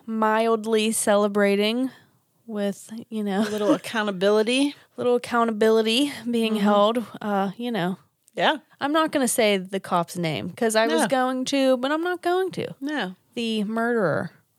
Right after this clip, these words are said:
Speaker 1: of George Floyd.
Speaker 2: Yes.
Speaker 1: Yeah.
Speaker 2: There we
Speaker 1: Was
Speaker 2: go.
Speaker 1: held accountable. And
Speaker 2: And
Speaker 1: the fact that we had to question if that was gonna happen.
Speaker 2: What the heck? Well, celebrations are in order.
Speaker 1: Yeah.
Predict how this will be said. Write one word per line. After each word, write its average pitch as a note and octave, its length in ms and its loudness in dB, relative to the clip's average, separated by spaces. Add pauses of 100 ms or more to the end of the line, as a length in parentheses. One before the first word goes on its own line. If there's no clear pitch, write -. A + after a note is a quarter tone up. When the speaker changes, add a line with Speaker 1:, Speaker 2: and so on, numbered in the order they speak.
(100)
Speaker 1:
of G3 220 -10
George A#2 300 -4
Floyd. - 360 -6
Speaker 2:
Yes. G3+ 460 -6
Speaker 1:
Yeah. D#3+ 280 -6
Speaker 2:
There D#4 140 -8
we C4+ 60 -2
Speaker 1:
Was B3+ 80 0
Speaker 2:
go. - 80 -2
Speaker 1:
held C4 140 2
accountable. G#3+ 440 -8 (1120)
And A3+ 360 0
Speaker 2:
And A3 160 -2
Speaker 1:
the A#3+ 80 2
fact A#3 300 0
that A3 120 2
we A#3 160 0
had G#3+ 260 0
to A3+ 120 -4
question A#3 400 -2
if G#3+ 100 -4
that G#3+ 160 0
was G#3 140 -6
gonna G#3 180 -2
happen. G#3+ 380 -2
Speaker 2:
What G#3+ 140 -2
the A#3+ 60 -4
heck? F#3 440 -6
Well, G#3 420 0
celebrations G#3 840 -2
are F#3+ 120 2
in F#3 100 -2
order. D#3+ 420 0
Speaker 1:
Yeah. F3+ 460 0